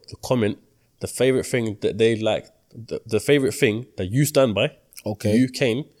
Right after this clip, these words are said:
Speaker 1: or the way you run your business. One of their favorite things
Speaker 2: Perfect.
Speaker 1: about you, your story,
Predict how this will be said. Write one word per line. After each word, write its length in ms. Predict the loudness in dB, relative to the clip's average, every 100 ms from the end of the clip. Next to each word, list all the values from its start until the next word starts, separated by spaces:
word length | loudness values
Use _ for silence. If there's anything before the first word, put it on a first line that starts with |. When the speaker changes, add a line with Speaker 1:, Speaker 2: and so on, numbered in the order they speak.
| _ -20 _ _
Speaker 1:
or 300 | 0 2 2
the 120 | 2 2
way 100 | 2
you 180 | 2 0
run 100 | 0
your 120 | 0
business. 420 | -2 -4 -8 -12 -10
One 180 | 0 2
of 60 | 2
their 80 |
favorite 260 | 2 0 -2
things 140 | -4
Speaker 2:
Perfect. 160 | -4 0
Speaker 1:
about 160 | 0 0
you, 120 | -2
your 200 | -2 -2
story, 460 | -4 -4 -4 -6